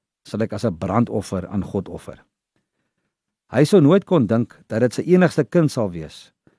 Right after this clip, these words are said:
wat na sy oorwinning hom sou kom groet nie. En sy oor-,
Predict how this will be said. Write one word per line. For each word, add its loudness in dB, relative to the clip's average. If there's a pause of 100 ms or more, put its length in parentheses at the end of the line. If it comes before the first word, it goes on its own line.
(300)
wat -2
na 2
sy 0
oorwinning 0
hom -2
sou -6
kom -2
groet -8
nie. -20 (1160)
En 2
sy 4
oor-, 2